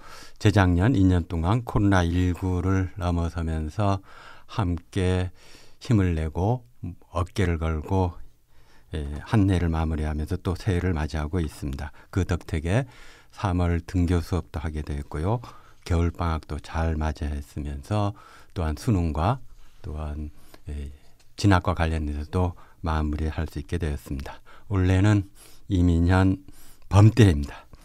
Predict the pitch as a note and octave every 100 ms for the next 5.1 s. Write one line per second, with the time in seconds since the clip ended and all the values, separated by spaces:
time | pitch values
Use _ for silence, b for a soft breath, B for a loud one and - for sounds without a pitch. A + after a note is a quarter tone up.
0 | B B - F#2+ F#2 F#2 F2+ F2 E2+ F2+
1 | F#2 F2 D#2+ D#2+ D2+ C#2+ E2 B2 B B
2 | - D3 A2+ - G2+ - B B B B
3 | - A2+ F#2+ F2 D#2+ - F#2 D#2+ G2 C#3+
4 | B B - - - A#2 - D#2 D2+ C#3
5 | E2+